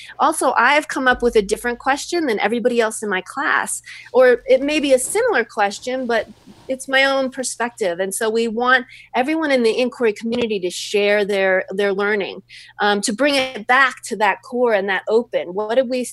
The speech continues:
start with, and, and where have we come? And it really helps the students to have a reason to learn from one another, um, and learn from the expertise that, and the, the information that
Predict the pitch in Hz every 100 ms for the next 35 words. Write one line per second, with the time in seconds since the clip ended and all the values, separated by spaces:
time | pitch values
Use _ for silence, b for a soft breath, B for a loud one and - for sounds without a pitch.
0 | - - - 240 294 202 - - 180 185
1 | 208 208 226 254 226 208 208 220 196 -
2 | B B B - 202 208 - 220 220 233
3 | 226 214 - 208 - 247 240 208 - 214
4 | 208 214 190 190 190 - 190 247 302 185
5 | 175 196 185 208 220 220 - 214 208 202
6 | 190 208 170 151 B B B - 208 196
7 | 190 196 202 202 202 208 208 - 202 190
8 | 185 190 - 190 - 202 190 - 180 185
9 | 175 - 196 196 185 190 180 196 208 202
10 | 208 196 190 196 170